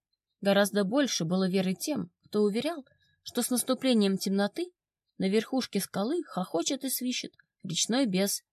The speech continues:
Жаглар. Отсюда скала и получила название, который может и утащить припозднившихся прохожих. Потом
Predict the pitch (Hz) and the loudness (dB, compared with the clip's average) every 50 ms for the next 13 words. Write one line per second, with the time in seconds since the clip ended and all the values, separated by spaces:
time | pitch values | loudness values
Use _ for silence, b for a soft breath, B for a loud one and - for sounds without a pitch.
0 | _ _ - 170 185 175 - 180 156 - - - - - _ _ _ _ _ _ | _ _ -4 -2 -2 0 0 -2 -2 -4 -4 -8 -12 -20 _ _ _ _ _ _
1 | _ _ _ _ _ _ _ - 190 - 247 226 220 220 - - 226 220 214 208 | _ _ _ _ _ _ _ -6 -4 -4 -2 -2 -2 -2 -2 -2 0 0 2 2
2 | 196 202 196 - 240 277 294 - - 180 160 156 143 147 180 190 - 160 135 123 | 2 0 -2 -2 -4 -2 -2 -2 -2 -2 -2 -2 0 0 0 0 0 -2 -4 -4
3 | - - - _ _ _ _ _ _ _ _ _ - 185 185 - 190 185 185 185 | -6 -8 -14 _ _ _ _ _ _ _ _ _ -6 -4 0 0 2 2 4 4
4 | 220 277 311 233 170 - - - _ _ _ _ _ - 254 277 277 - 302 320 | 4 2 2 2 0 -4 -6 -12 _ _ _ _ _ -2 -2 -2 0 0 0 0
5 | 311 - - 185 156 - - - 170 165 151 156 156 160 190 233 233 - 185 - | 0 0 0 -2 -2 -4 -6 -8 -4 0 0 0 0 0 -2 -2 -4 -4 -6 -6
6 | - 156 - - 185 214 214 - 156 - - - - _ _ _ _ _ _ _ | -8 -8 -4 -2 -2 -2 -2 -2 -6 -8 -8 -10 -14 _ _ _ _ _ _ _
7 | _ _ _ _ _ _ _ _ _ _ _ _ _ _ _ - 208 208 - 285 | _ _ _ _ _ _ _ _ _ _ _ _ _ _ _ -2 -2 -2 0 0
8 | 320 381 | -2 -2